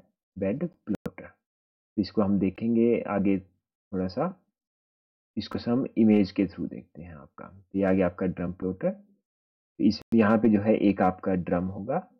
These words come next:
उसके अंदर जो आपकी sheet होगी, वो आपकी rolled होगी, और यहाँ पे एक आपका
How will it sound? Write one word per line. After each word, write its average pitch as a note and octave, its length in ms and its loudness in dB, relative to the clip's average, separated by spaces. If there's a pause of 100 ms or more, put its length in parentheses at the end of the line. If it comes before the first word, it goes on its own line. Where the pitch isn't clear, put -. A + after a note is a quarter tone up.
(160)
उसके F#2+ 260 -2
अंदर G#2+ 180 6
जो G#2+ 120 6
आपकी F#2+ 340 2
sheet G2 380 0
होगी, G2 400 -8 (420)
वो G#2 80 4
आपकी G2 320 2
rolled F#2+ 300 4
होगी, G#2+ 460 -4 (360)
और G#2 60 4
यहाँ G#2 240 4
पे G#2 140 4
एक - 220 0
आपका C3+ 400 0